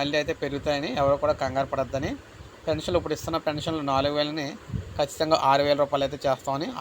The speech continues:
ఆరు వేల రూపాయల పెన్షన్ని ఎనిమిది వేల రూపాయలు చేసే అవకాశాలు అయితే ఉన్నాయని చెప్పేసి ఈయన అయితే చెప్తూ ఉన్నారన్నమాట.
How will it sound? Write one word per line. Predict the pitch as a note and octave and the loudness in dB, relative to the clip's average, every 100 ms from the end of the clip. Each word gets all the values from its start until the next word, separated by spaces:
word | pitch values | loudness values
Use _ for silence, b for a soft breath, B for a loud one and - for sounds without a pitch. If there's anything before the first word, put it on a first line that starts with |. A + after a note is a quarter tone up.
| C#3 | 2
ఆరు | D3+ D#3 | 2 2
వేల | D3+ D3 | 2 2
రూపాయల | D3+ D3 C#3 | -2 -2 -6
పెన్షన్ని | C3 D3+ D#3+ - - B B - C3+ | -6 -6 -6 -6 -10 B B -6 -4
ఎనిమిది | C3+ D3 | 2 4
వేల | C#3+ | 4
రూపాయలు | C#3 C#3+ D3 | 2 0 0
చేసే | C3 C3+ | 0 0
అవకాశాలు | B2+ C3+ C#3 C3 | 2 0 0 -2
అయితే | C3+ C3 | 0 -2
ఉన్నాయని | C3 C3 B2+ | -2 -4 -4
చెప్పేసి | C#3 C#3 C3 | -4 -4 -4
ఈయన | B2+ | -4
అయితే | C3+ C3 | -4 -6
చెప్తూ | A2+ C3 B2 | -4 -4 -4
ఉన్నారన్నమాట. | B2 A#2+ A#2+ | -4 -4 -4